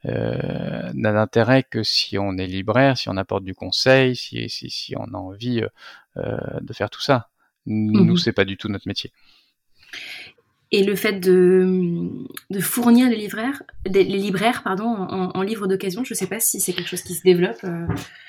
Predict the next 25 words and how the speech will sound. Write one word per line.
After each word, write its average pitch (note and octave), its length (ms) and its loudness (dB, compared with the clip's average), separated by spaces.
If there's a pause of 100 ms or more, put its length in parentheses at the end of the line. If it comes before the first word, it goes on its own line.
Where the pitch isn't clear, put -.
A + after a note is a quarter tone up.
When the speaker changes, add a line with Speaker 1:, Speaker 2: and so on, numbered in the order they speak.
(680)
Speaker 1:
Euh, F3 160 -6
Speaker 2:
Parce C#3+ 240 4
que C#3 60 8
Speaker 1:
non, D3+ 480 10
on C3+ 60 6
travaille, C3+ 480 6
nous, D3 140 6
on D3 120 8
travaille, B2+ 500 6 (100)
on B2+ 120 0
travaille B2 360 4
avec A#2 220 0
des, G2 760 0
enfin, - 180 -6
que, - 180 -20
si, A2+ 340 -6
euh, A#2 220 -8 (140)
des B2 300 -4
libraires, B2+ 360 6
mais A#2+ 100 4
qui - 100 -4
sont A#2 120 -2 (100)
plutôt A#2 240 -2
des A2+ 100 2
bouquinistes. - 600 -2